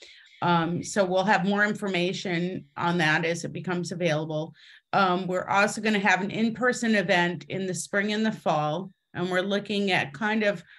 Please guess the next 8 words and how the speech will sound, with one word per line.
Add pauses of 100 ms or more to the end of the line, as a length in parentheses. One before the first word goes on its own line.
(240)
right
at
the
end
of (120)
April. (600)
Um, (240)
so